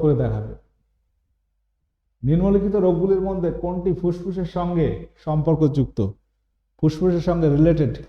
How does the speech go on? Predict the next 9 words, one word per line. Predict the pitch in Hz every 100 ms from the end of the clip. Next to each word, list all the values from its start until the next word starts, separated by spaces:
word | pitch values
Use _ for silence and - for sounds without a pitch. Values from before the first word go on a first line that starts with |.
| -
কোনটি? | 147 139 135 104 _ _ _ - _ _ _ _ _ _ _ _ _ _ _ _ _ _ _ -
অর্থাৎ | 135 175 170 -
ফুসফুসকে | 170 170 185 170 - 156
আক্রান্ত | - 156 160 151 147
করছে | 151 151 139
নিউমোনিয়া | 143 147 147 143 139 139
রোগ | 139 131
হলে, | 156 196 - _ _ _ _ _ _ _ _ _ _ 139 139 - -
এবং | 131